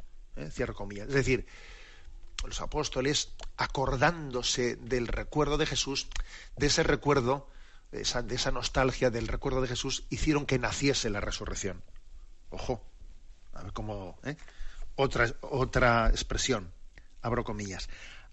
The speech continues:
"Ha de ser entendida la resurrección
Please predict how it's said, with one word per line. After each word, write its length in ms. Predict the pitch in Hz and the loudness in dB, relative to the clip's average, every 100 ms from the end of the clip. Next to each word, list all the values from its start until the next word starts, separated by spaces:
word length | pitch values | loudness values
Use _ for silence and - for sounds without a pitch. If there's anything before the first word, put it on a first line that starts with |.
| - | 0
"Ha 140 | 147 170 | 6 8
de 120 | 185 | 8
ser 240 | - 165 | 8 8
entendida 640 | 147 135 120 131 135 170 127 | 8 6 4 4 6 8 8
la 100 | 143 | 8
resurrección 760 | 190 - 160 - 139 135 151 | 6 6 6 6 6 6 6